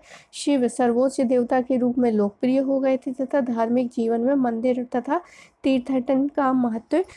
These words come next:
बढ़ गया था। चतुर्थ चरण में वर्णित सभी लक्षण जो है, बारहवीं शताब्दी के बाद अधिकांश रूप में स्थापित होने लगे थे। अब हम बात करेंगे क्या है चरण,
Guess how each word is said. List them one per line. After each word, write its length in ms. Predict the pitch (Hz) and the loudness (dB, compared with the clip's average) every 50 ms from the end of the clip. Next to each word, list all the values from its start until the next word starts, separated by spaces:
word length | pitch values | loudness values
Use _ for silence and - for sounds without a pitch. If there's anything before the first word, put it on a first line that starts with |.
| - _ _ 269 | -20 _ _ 0
बढ़ 200 | 240 247 233 214 | 0 2 2 2
गया 320 | 185 180 190 190 180 208 | 2 0 -2 -2 -4 -4
था। 160 | - - 214 | -4 -4 -4
चतुर्थ 460 | 208 - - 277 - - 302 311 311 - | -4 -2 -2 -2 0 0 0 0 0 -2
चरण 480 | - - - 285 262 262 269 269 269 | -6 -4 -2 0 2 2 4 4 4
में 120 | 269 285 277 | 4 4 2
वर्णित 360 | 262 269 247 240 254 269 262 | 2 2 2 2 2 0 0
सभी 320 | - - 277 269 285 285 | -2 -2 0 2 2 0
लक्षण 460 | 269 262 254 247 - - 269 254 247 | 0 -2 -4 -6 -6 -4 -2 0 0
जो 180 | 240 247 247 240 | 2 0 0 0
है, 100 | 262 285 | 0 0
बारहवीं 400 | 277 262 247 233 226 240 262 262 | 2 2 2 0 0 0 -2 -4
शताब्दी 560 | - - 262 247 247 233 226 220 - 262 247 | -4 -6 -4 -2 -2 -2 -2 -2 -2 -4 -4
के 160 | 247 - 262 | -2 -4 -4
बाद 280 | 226 233 247 247 254 277 - _ - - - - - - | -4 -2 -2 -2 -2 -2 -4 _ -20 -20 -20 -20 -6 -4
अधिकांश 600 | 262 247 247 277 254 - 277 277 285 285 285 - | -2 -2 0 -2 -2 -2 -2 -2 -2 -2 0 0
रूप 280 | 269 233 220 220 - 277 | 0 0 0 -2 -2 -2
में 120 | 294 294 | -2 -2
स्थापित 500 | 285 - - 247 240 226 - 294 311 - - _ 247 | -4 -6 -8 -10 -8 -4 -4 -4 -4 -4 -6 _ -2
होने 220 | 226 226 220 214 | 0 0 0 0
लगे 300 | 190 190 202 208 208 208 - | 0 -2 -2 -4 -4 -6 -6
थे। 40 | - | -10
अब 280 | - - - 277 269 285 | -6 -4 -4 -2 -2 -2
हम 160 | 277 269 262 | 0 0 0
बात 220 | 269 254 247 247 | 0 0 -2 -2
करेंगे 460 | - - 254 247 240 240 247 285 370 381 - _ _ - - - - _ _ _ - | -2 -2 0 0 0 0 0 0 -2 -2 -6 _ _ -20 -20 -20 -20 _ _ _ -2
क्या 140 | 254 262 269 | -2 -2 0
है 340 | 269 285 311 349 349 311 - _ _ _ _ _ - | -2 -2 -2 -2 -2 -2 -4 _ _ _ _ _ -2
चरण, 340 | 269 247 247 254 269 294 | 0 2 2 2 2 2